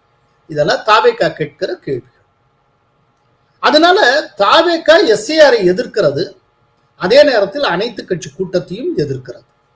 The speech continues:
But அதே நேரத்துல இந்த பங்கேற்காமல் போனாலும் அனைத்து கட்சி கூட்டத்தில் பங்கேற்பதில்லை என்கிற அண்ணா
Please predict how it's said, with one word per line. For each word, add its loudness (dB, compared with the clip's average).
But -2
அதே 2
நேரத்துல 2
இந்த -4
பங்கேற்காமல் 2
போனாலும் -4
அனைத்து 0
கட்சி -2
கூட்டத்தில் -4
பங்கேற்பதில்லை 0
என்கிற 0
அண்ணா 0